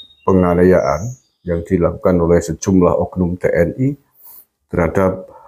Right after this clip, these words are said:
eh, beberapa relawan Ganjar Mahfud di Boyolali kemarin. Ada berita yang simpang siur memang terkait dengan, eh, korban teraniaya. Ada yang mengatakan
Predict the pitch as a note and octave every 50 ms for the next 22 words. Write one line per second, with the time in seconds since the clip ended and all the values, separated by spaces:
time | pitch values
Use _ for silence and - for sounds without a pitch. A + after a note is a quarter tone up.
0 | - - F2+ F2+ F2 F2 E2+ E2+ E2 E2 E2 D#2+ D#2 - - - F2 - - F2+
1 | F2+ E2+ D#2 - F2+ F2 E2+ F2 D#2+ D#2+ E2 E2+ F2 F2 E2+ E2 E2 E2 - E2+
2 | E2 D#2+ E2 D#2 E2 E2 F2 F2+ F#2 - G2+ F#2 - - G2+ G2+ G2+ G2 - F#2+
3 | F#2 G2 G2 G2 G2+ G2+ G2+ G#2 G2+ - G2 G2 F#2 F2+ - - - - _ _
4 | _ _ _ _ _ _ _ _ _ _ _ _ _ _ _ _ _ _ _ _
5 | _ _ _ _ _ _ _ _ _ _ _ _ _ _ - G#2+ G#2 C#3+ C3+ A#2+
6 | A#2+ G#2+ - C#3 C#3 D3 C#3+ C#3 C3 C3+ C3+ B2+ - - - - - B2+ A#2+ B2
7 | A#2+ A#2 A#2+ - D3+ C#3+ C3 A2+ G#2 G2 E2 C#2 C2 - - A2+ - - G#2+ G#2
8 | - G#2 G#2 A2 - - - F#2 E2+ G2 A2 A2+ A#2+ B2+ C3 B2+ - _ - -
9 | - G2+ G2+ - G2+ G2+ G2+ - - G#2+ G2+ F#2+ - - A2+ G#2 F#2+ F2+ F2+ E2
10 | D#2 - - _ _ _ _ _ _ - - - G2 F#2+ F#2+ F#2+ F#2+ G2 G2+ G2
11 | E2 A#1 - - - _ _ _ _ _ _ _ _ _ _ _ _ F2 F2+ F2+
12 | G#2 A2 A#2+ A2 G#2+ G2+ F#2 F2+ F2 F2 F2 E2+ F#2 F2 E2+